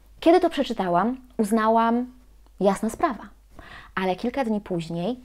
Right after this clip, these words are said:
porozmawiałam ze swoim kumplem, który wykłada na uczelni. I on powiedział, że używa skrótu „Drodzy drogie”,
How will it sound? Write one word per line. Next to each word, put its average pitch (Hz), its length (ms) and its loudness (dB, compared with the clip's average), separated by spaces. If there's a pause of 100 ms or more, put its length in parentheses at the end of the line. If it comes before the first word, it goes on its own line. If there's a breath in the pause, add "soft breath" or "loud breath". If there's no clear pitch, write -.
porozmawiałam 196 580 -2
ze 226 80 -4
swoim 190 320 -8
kumplem, 285 460 -6
który - 200 -10
wykłada 185 380 -10
na 185 160 -10
uczelni. - 520 -16 (380 loud breath)
I 208 120 -4
on 269 200 0
powiedział, 185 480 -6
że 190 160 -4
używa 220 360 -4
skrótu 175 420 -8
„Drodzy 180 340 0
drogie”, 170 420 -4